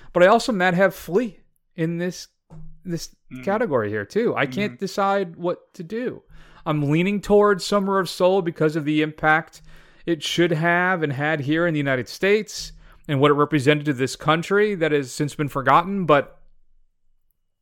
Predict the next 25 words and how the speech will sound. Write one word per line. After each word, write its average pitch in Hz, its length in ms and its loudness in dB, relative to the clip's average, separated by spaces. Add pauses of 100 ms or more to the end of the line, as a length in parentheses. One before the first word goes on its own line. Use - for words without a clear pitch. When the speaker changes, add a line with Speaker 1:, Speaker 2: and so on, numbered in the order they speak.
(100)
Speaker 1:
yeah, 135 200 -2 (120)
I 143 80 -2
don't 143 140 0
know. 107 200 -2 (360)
So 143 200 -2
that's, - 640 -4
I 135 100 -6
guess 143 140 -10
if - 60 -14
I 147 80 2
had 151 220 2
to 160 60 -2
choose 156 340 -2
one, 156 300 0
I 131 140 0
might 113 400 -4
go 160 180 0
Summer 156 440 -4
of 151 100 -4
Soul 160 400 -2
right 151 260 -2
now. 160 420 -4 (360)
Ask 127 220 -6
me 151 80 -2
tomorrow, 151 680 0